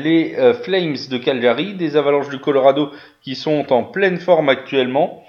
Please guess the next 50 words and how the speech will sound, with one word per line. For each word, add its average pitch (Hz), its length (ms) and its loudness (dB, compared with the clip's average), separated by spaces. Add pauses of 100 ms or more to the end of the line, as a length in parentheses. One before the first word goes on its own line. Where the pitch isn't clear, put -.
(260)
euh, 123 100 0
puisqu'ils 151 420 -8
viennent 135 500 -4
d'enchaîner 147 480 -2
pas 151 140 2
moins 135 180 0
de 120 120 -4
six 196 400 -12
succès, 156 520 -8
euh, 110 260 0
d'affilée, 123 600 -4 (300)
et 156 100 0
des 170 140 -2
succès, 160 680 -2
euh, 120 120 -6
qui - 160 -12
ne 147 60 -10
sont 143 180 -10
pas 147 180 4
contre 127 340 -6
des 113 120 -2
mauvaises 139 460 0
équipes, 196 340 -8
hein, 160 100 -2
puisqu'ils 131 380 -8
ont 123 40 -6
battu 123 380 -4 (300)
les 120 240 0
Oilers, 117 320 4 (100)
ils 147 160 -6
ont 143 60 -2
battu 131 260 -2
deux 156 180 4
fois, 165 380 2
euh, 117 80 0
Chicago, 131 640 -4 (240)
ils 143 180 -4
ont 147 60 0
gagné 139 400 0
à 202 100 4
Toronto, 185 560 -2
à 160 80 6
Montréal 151 640 2
et 214 100 2
à 196 80 4
Boston. 143 560 0 (840)
Excusez, 151 680 0
euh, 117 160 0
du 147 240 -8
peu. 135 220 -2